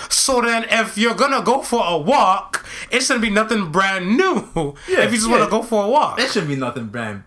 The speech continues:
Speaker 2: it should be nothing brand new. And, and granted, I, I guess it's, it depends on the situation, because I can tell wifey that I'm going for a walk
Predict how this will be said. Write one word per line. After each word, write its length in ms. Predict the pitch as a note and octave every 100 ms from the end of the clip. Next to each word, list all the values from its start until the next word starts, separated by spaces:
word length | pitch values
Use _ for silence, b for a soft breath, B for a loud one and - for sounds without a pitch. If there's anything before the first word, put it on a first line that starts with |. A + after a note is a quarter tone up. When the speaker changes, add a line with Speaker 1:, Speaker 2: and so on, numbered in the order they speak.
| G#3+
Speaker 2:
it 100 | -
should 180 | B3
be 120 | D#3+ A#2
nothing 220 | G#2+ G2+
brand 280 | G#2 G2+ G2+
new. 180 | G2+
And, 220 | A2 D3 C#3+
and 240 | D3+ C#3 A#2
granted, 440 | F3 F3+ F3+ C3+
I, 180 | D3+ E3
I 140 | C3+ D3+
guess 260 | D3+ D3 C3
it's, 180 | A#2 -
it 180 | B2+ -
depends 260 | B2 C3 A#2
on 80 |
the 60 | A2
situation, 480 | - A#2 A2 G2+ G#2+
because 400 | G2 A2+ G2+ - b b b b b b _ _ _ _ _ _ - -
I 120 | F#3
can 160 | A3+ D3
tell 200 | D3 A#2
wifey 320 | A#2 A2 A#2
that 120 | G#2+
I'm 140 | G#2+ G#2
going 220 | G#2+ G#2
for 120 | -
a 20 |
walk 420 | G#2 A#2 - -